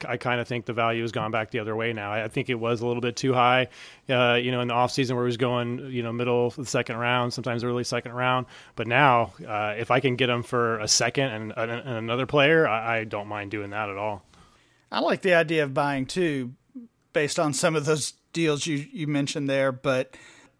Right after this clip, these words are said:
Speaker 2: I don't think I'm giving any first rounder for him at this point, honestly. I just,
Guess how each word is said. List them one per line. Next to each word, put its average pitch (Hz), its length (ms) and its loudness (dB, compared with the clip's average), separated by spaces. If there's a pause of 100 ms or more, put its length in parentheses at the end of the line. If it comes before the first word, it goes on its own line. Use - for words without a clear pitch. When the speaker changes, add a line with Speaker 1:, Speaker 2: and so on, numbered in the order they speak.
(180)
Speaker 2:
I 123 80 -4
don't 226 160 -2
think 165 180 -2
I'm 143 120 0
giving 139 320 0
any 135 140 0
first 117 300 -6
rounder 113 260 -8
for 120 260 -8
him 113 180 -8 (200)
at 127 160 -4
this 135 160 -4
point, 123 260 -4
honestly. 131 400 -4
I 139 60 0
just, 151 320 -6